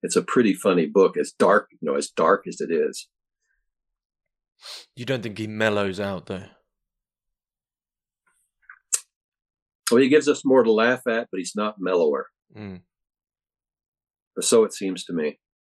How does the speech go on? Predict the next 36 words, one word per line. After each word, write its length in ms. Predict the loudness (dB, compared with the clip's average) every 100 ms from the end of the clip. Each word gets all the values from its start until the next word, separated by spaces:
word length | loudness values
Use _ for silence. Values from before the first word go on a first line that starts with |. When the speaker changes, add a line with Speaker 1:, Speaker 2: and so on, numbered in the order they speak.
| _
Speaker 2:
Do 300 | -20 _ -20
you 40 | -14
think 200 | -12 -14
he 60 |
finds, 360 | -10 -8 -8 -8
um, 380 | -10 -10 -16 -20 _ _ _ _ _ _ _ _ _ _
do 60 | -20
you 80 | -16
think 160 | -14
he 60 | -10
finds 300 | -10 -10 -10
a 40 |
different 300 | -12 -12 -14
purpose, 360 | -14 -14 -14 -14
or 60 | -14
do 80 |
you 60 | -14
think 160 | -16 -16
this 180 | -16
is 80 | -14
still 240 | -10 -8 -6
all 140 | -8
the 100 | -12
same? 400 | -10 -8 -10 -14 _ _ _ _ -18
Um, 380 | -14 -14 -4 0
Speaker 1:
I 60 |
think 180 | 2 2
it's, 140 | 0 -4 _ -2
I 60 |
think 180 | 0 0
it's 120 | -2
all 300 | 2 6 6
the 80 | 4
same 300 | 0 0 0
purpose. 440 | 0 -2 -2 -6
I 80 | -6